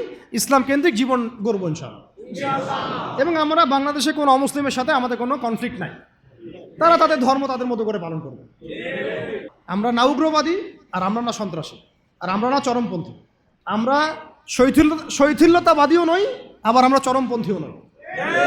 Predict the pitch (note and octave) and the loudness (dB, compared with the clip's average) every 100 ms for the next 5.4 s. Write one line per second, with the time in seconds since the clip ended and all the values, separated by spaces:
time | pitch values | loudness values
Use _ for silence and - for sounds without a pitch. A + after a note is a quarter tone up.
0 | - - D5+ - - G3 C4+ A#3+ G#3 A3+ | 4 4 0 -4 -6 -4 -2 0 0 -2
1 | G3 E3 - - - _ - - - - | -2 -6 -10 -18 -20 _ -20 -16 -10 -8
2 | - - - - - - F#3 A#3+ B3+ A#3+ | -8 -10 -12 -16 -18 -8 -2 0 2 4
3 | C4+ C#4+ - - A#3+ A#3+ A3+ C#4+ E4+ E4+ | 4 2 -2 -10 -4 -2 0 2 2 0
4 | D#4 D4+ D4 - - _ _ A3 - D4 | -2 -4 -4 -8 -16 _ _ -4 0 2
5 | D4+ D4 E4 | 2 0 -2